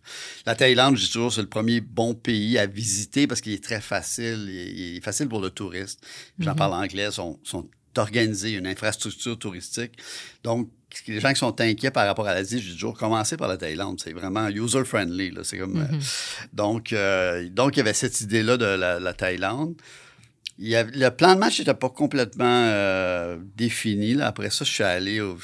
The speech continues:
Speaker 1: un peu bizarre, mais je suis allé au Mexique après.
Speaker 2: Ah,
Speaker 1: Parce
Speaker 2: ok.
Speaker 1: qu'il y avait un endroit qui s'appelle Mazatlan, où j'étais allé en deux mille dix-sept. Il y avait ce qu'on appelle le Tianguis Turistico, qui est le gros marché touristique du pays du Mexique, qui est un pays qui a un très fort marché touristique,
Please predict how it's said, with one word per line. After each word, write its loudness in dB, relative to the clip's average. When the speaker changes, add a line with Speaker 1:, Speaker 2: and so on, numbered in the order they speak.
Speaker 1:
un -10
peu -6
bizarre, 0
mais -2
je -2
suis 2
allé 4
au 4
Mexique 0
après. -8
Speaker 2:
Ah, -2
Speaker 1:
Parce 0
Speaker 2:
ok. 0
Speaker 1:
qu'il 6
y 2
avait 2
un 2
endroit 0
qui -4
s'appelle -4
Mazatlan, 0
où -4
j'étais 0
allé 4
en 2
deux -4
mille 0
dix-sept. 0
Il -4
y -4
avait -4
ce -4
qu'on -4
appelle -4
le -4
Tianguis -2
Turistico, -6
qui -2
est 2
le 0
gros 2
marché 2
touristique -6
du -10
pays -4
du -6
Mexique, -8
qui -14
est -16
un -10
pays -2
qui -2
a 2
un -4
très -4
fort 2
marché -4
touristique, -10